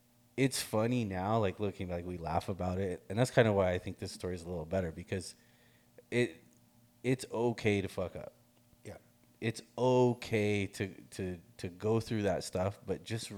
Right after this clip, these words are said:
Speaker 1: really try to learn from it, because there's probably two countertops like that that happened in my life that I really royally fucked up. And I look back and I feel bad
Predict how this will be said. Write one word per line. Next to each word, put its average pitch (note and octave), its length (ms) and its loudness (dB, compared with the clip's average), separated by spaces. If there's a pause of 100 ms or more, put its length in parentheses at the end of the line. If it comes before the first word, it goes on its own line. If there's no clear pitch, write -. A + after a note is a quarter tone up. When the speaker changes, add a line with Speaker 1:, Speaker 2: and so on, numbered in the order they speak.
Speaker 1:
really A2 340 -2
try G2 240 0
to F#2+ 80 0
learn F2+ 280 -4
from F2+ 220 -4
it, E2+ 240 -8
because G2 480 -4 (880)
there's A2 380 2
probably B2+ 560 0
two A2 200 -4
countertops G2 600 -2
like E2 160 -6
that E2 280 -4
that E2+ 160 -2
happened F#2+ 360 -6
in F#2 100 -4
my F2 140 -4
life G2 240 -2
that F2 140 -4
I F#2 60 -2
really G#2 440 0
royally F2+ 400 0
fucked - 360 -6
up. F2+ 260 -4 (560)
And G#2 120 2
I B2 140 6
look C3 220 6
back A2 220 0
and G2+ 60 -4
I F2+ 60 -4
feel - 300 -2
bad F#2+ 520 -2